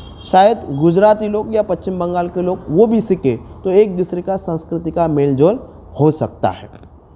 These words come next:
ठीक है, तो पूरे मध्यकाल में हिंदी सभी स्तरों पर एक संपर्क भाषा के रूप में कार्य करती हुई आपको दिखाई देगी। लेकिन मध्यकाल के अंतर्गत राज कारोबार में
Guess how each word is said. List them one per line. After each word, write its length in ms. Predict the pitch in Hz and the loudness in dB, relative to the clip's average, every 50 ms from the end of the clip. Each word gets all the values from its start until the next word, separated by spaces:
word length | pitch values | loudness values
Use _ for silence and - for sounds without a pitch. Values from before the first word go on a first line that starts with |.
| - _ _ - - - - - | -20 _ _ -20 -20 -20 -20 -6
ठीक 120 | - 202 220 | 0 0 0
है, 160 | 233 226 - - - - - - - - - | 0 0 -4 -14 -20 -20 -20 -20 -8 -2 0
तो 80 | 220 | 0
पूरे 400 | 220 - - - 226 247 294 311 | 0 -2 0 4 4 6 6 6
मध्यकाल 580 | 294 277 269 233 220 262 254 262 240 240 247 247 | 4 4 2 2 2 0 4 4 4 4 4 2
में 140 | 254 254 233 | 0 2 2
हिंदी 300 | 196 202 214 214 262 240 | 2 2 2 0 -2 0
सभी 280 | - 233 214 240 277 | 0 0 0 0 -2
स्तरों 280 | - - 240 214 208 208 | -2 -2 -2 -2 0 0
पर 160 | 226 220 - | -2 -2 -2
एक 140 | 190 190 190 | -2 -6 -4
संपर्क 440 | - 185 170 170 - 196 214 - 214 | -2 -4 -4 0 0 0 0 2 4
भाषा 300 | 190 180 175 - 196 175 | 4 4 2 2 -2 -4
के 160 | - 180 170 | -4 -2 -2
रूप 140 | 160 160 - | -2 -4 -2
में 160 | 165 165 165 - - - - - - 143 | -4 -4 -4 -6 -10 -16 -20 -10 -2 2
कार्य 400 | 143 151 156 170 175 180 185 185 - - - - - - | 2 4 4 4 2 0 -2 -6 -12 -18 -20 -20 -4 0
करती 240 | 151 151 147 - 156 | 0 0 2 2 2
हुई 100 | 156 156 | 4 4
आपको 320 | 139 135 - - - 135 | 4 2 0 -2 -4 -2
दिखाई 360 | 123 120 110 - 147 160 170 | -2 -2 -2 2 2 4 4
देगी। 280 | 165 170 165 165 190 220 - - - - - - - - - - - - - - - | 4 4 2 2 -2 -8 -10 -16 -20 -20 -20 -20 -20 -20 -20 -20 -20 -20 -18 -8 0
लेकिन 360 | 131 143 135 156 156 151 - - | 0 0 2 2 -2 -2 -4 -4
मध्यकाल 560 | 127 127 147 151 156 180 170 175 160 160 160 | 0 0 0 2 2 0 2 4 2 2 2
के 120 | 160 170 | 0 -2
अंतर्गत 640 | 131 127 135 135 160 170 160 135 117 107 - - - - - - - - - | -2 -2 0 2 2 4 4 4 2 2 -2 -6 -14 -18 -18 -18 -14 -4 0
राज 260 | 143 175 208 220 - | 2 4 4 2 0
कारोबार 500 | - 208 196 180 175 160 156 151 143 135 | 0 0 2 2 2 4 4 4 4 4
में 240 | 131 120 104 110 131 | 2 -2 -4 -6 -8